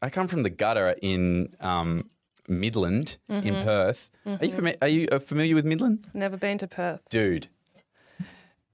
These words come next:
Speaker 1: it's not the best. Um, but, and I can't, I don't even know what to compare it to now. Greater Western Sydney? No, Western Sydney. I'm thinking of
Speaker 2: Okay.
Speaker 1: the A F L.
Speaker 2: Okay.
Speaker 1: Um, and then Schmidt.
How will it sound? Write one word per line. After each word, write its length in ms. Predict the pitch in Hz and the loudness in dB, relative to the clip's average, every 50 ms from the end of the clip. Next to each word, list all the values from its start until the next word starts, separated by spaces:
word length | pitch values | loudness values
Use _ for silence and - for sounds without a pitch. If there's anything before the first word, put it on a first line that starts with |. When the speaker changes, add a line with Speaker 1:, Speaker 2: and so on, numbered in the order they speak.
| _ _ _ _ - | _ _ _ _ -4
Speaker 1:
it's 220 | 127 120 - - | -4 -2 -2 0
not 180 | 131 127 120 - | 0 0 0 -2
the 60 | 98 | -2
best. 400 | 92 98 90 87 - - - - - _ - | 0 0 0 0 -2 -4 -6 -8 -12 _ -4
Um, 440 | - 117 117 107 101 101 95 - - _ - - - - | -2 0 0 2 2 2 0 -2 -4 _ -20 -20 -12 -8
but, 520 | 120 101 120 120 113 113 107 - - - - - | -4 0 2 2 2 2 0 -2 -6 -8 -6 -4
and 100 | 123 131 | -4 -2
I 80 | 139 160 | -2 -2
can't, 240 | - 202 208 202 - | 0 0 0 0 2
I 60 | 147 | 2
don't 100 | 165 190 | 2 2
even 180 | 202 175 139 120 | 2 2 2 2
know 140 | 113 110 | 2 2
what 120 | 107 95 92 | 2 0 -2
to 60 | 98 | -6
compare 300 | - - - 92 92 92 | -8 -4 0 2 2 2
it 80 | - - | 2 0
to 80 | - 85 | -4 -4
now. 200 | 80 82 82 - | -2 -2 -4 -4
Greater 260 | - 110 110 117 117 | 0 0 0 2 2
Western 320 | 113 117 117 - - 113 | 2 0 0 0 -2 -2
Sydney? 460 | - - - 117 117 135 143 143 139 - _ - - - | 0 0 0 0 0 0 -2 -2 -4 -10 _ -20 -10 -6
No, 240 | 110 113 98 87 80 - _ - | -2 -2 -2 -2 -4 -6 _ -4
Western 360 | 98 107 120 123 - - 131 | 0 0 0 0 0 0 0
Sydney. 440 | 117 - - 127 123 135 135 147 - - - | 0 0 0 -2 0 0 -2 -4 -6 -8 -6
I'm 100 | 101 98 | -4 -2
thinking 180 | 98 92 92 | -2 0 0
of 40 | 92 | 0
Speaker 2:
Okay. 100 | 95 90 | 0 0
Speaker 1:
the 60 | 82 | -2
A 40 | 82 80 | -2 -2
F 120 | - - | -4 -4
L. 120 | 85 87 - _ _ _ _ _ - - | -6 -6 -8 _ _ _ _ _ -18 -14
Speaker 2:
Okay. 240 | 196 - - 180 185 - _ _ | -14 -12 -10 -12 -12 -14 _ _
Speaker 1:
Um, 400 | - 113 113 107 104 98 - 87 95 _ _ _ - - - - - - _ _ _ _ - | -4 -2 0 0 0 0 -2 -4 -6 _ _ _ -20 -20 -20 -20 -20 -20 _ _ _ _ -4
and 140 | 147 175 214 | -2 0 0
then 100 | 233 247 | 0 0
Schmidt. 840 | 240 - - - - 170 151 156 175 180 131 - - - - - | 0 0 0 0 0 2 2 2 2 0 0 -2 -2 -4 -4 -6